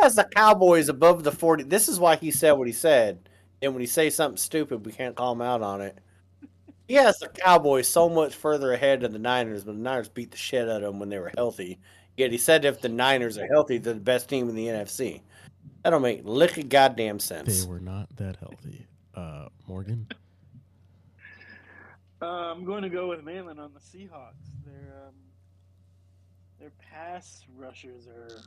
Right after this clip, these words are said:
Speaker 3: whew, goodness gracious. Uh, their defense is on point. Um, also, Metcalf is also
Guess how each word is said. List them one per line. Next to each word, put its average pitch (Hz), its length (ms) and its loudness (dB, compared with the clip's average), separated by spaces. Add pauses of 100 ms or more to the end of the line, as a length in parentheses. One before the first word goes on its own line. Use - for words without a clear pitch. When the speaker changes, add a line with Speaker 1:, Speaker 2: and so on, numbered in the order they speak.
(120)
Speaker 3:
whew, 277 220 -8 (540)
goodness 123 380 -14 (1000)
gracious. 147 440 -20 (420)
Uh, 135 540 -10 (100)
their 160 100 -20
defense 147 540 -20
is 127 120 -20
on 123 120 -20 (140)
point. 127 300 -20 (200)
Um, 131 320 -20
also, 139 300 -14
Metcalf 123 500 -18 (100)
is 120 80 -20 (560)
also 127 360 -16